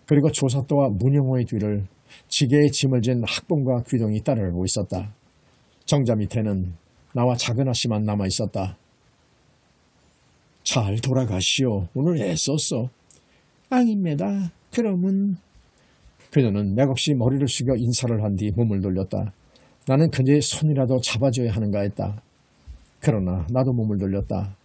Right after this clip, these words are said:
서로 손을 잡기 시작하면 품에 안게 될 것이고 그 다음에는 입을 맞출 것이고 또 그 다음에는. 나와 작은 아씨는 그런 식으로 지낼 사이가 아니었다. 나는 머리를 저으면서 젠걸음을 놓으려 했다.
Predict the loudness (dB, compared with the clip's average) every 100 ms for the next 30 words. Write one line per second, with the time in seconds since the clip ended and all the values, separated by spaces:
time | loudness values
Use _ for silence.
0 | -20 _ -20 _ _ _ _ _ 0 2
1 | 2 2 4 4 2 0 0 -2 -2 -2
2 | 0 0 -2 -4 0 2 2 -2 -2 -2
3 | -2 -2 -4 -2 -2 -4 -6 _ _ _
4 | _ _ 0 4 4 2 0 -2 -2 2
5 | 4 2 -2 -4 -4 -2 -2 -2 -2 -4
6 | -10 _ _ 0 0 0 0 0 0 -2
7 | -2 -2 -4 -8 -16 _ _ _ _ _
8 | _ _ _ _ _ 0 2 4 0 0
9 | -2 -2 -2 -2 -2 2 2 2 -2 -2
10 | -2 -2 -2 -2 -2 -2 -2 -2 -2 -4
11 | -6 -8 _ _ _ _ _ _ _ 2
12 | 2 2 2 4 4 2 0 0 -2 -2
13 | -2 -4 -8 _ _ -4 0 0 2 0
14 | 0 0 -2 -2 -2 0 0 -2 -2 -4
15 | -6